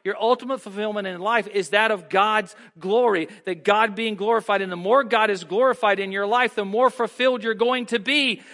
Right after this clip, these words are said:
So that means this, that it's not always another person that's gonna fulfill your life. It's not always another event that's gonna fulfill your life. It's not always a lifestyle change that's gonna fulfill your life.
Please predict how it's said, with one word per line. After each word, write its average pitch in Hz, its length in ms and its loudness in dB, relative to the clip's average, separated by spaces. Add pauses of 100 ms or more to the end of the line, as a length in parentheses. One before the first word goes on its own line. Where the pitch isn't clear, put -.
So 240 200 4
that 247 280 4
means 247 360 -2
this, 247 280 6 (200)
that 240 100 4
it's 226 140 -2
not 262 240 4
always 247 400 6
another 220 340 2
person 262 560 0
that's 208 160 -6
gonna 190 160 -4
fulfill 180 300 -4
your 156 180 -4
life. 165 260 0 (280)
It's 202 120 -8
not 254 200 2
always 240 260 2
another 208 320 -2
event 208 460 -2
that's 214 120 -8
gonna 196 200 -4
fulfill 165 260 -6
your 151 160 -4
life. 165 240 0 (260)
It's 214 140 -2
not 247 160 2
always 226 580 4
a 214 120 6
lifestyle 208 680 4
change 190 300 -4
that's 175 140 -8
gonna 185 180 -6
fulfill 175 320 -4
your 170 160 -2
life. 190 240 4